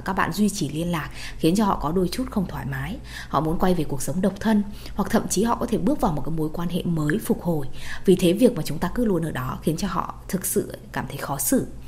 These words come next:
Tuy nhiên, cũng có những cái trường hợp ấy, họ luôn muốn các bạn ở bên cạnh. Họ muốn xem các bạn là một cái người bạn đặc biệt. Và thậm chí là có nhiều trường hợp ấy,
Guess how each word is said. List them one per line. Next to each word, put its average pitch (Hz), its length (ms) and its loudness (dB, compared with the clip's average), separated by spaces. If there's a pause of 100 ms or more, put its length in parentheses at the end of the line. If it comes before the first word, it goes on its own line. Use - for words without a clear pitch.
(460)
Tuy 294 100 12
nhiên, 269 280 8 (600)
cũng 254 120 4
có 269 100 6
những 294 160 6
cái 330 120 4
trường 214 180 4
hợp 147 220 -2
ấy, - 100 -4 (280)
họ - 300 0
luôn 202 280 4
muốn 160 200 0
các 214 80 -2
bạn - 140 0
ở 127 100 -4
bên 143 160 -4
cạnh. - 200 -4 (300)
Họ - 120 2
muốn 156 140 0
xem 208 240 4
các 214 80 0
bạn - 160 0 (100)
là 147 120 -2
một 143 140 -4
cái 156 100 -2
người 180 160 2
bạn 147 300 0
đặc - 180 -6
biệt. 160 160 2 (540)
Và 170 120 2
thậm 220 220 2
chí 180 220 0
là 208 260 2
có 165 80 -2
nhiều 208 240 4
trường 156 180 -2
hợp 151 240 0
ấy, - 100 -2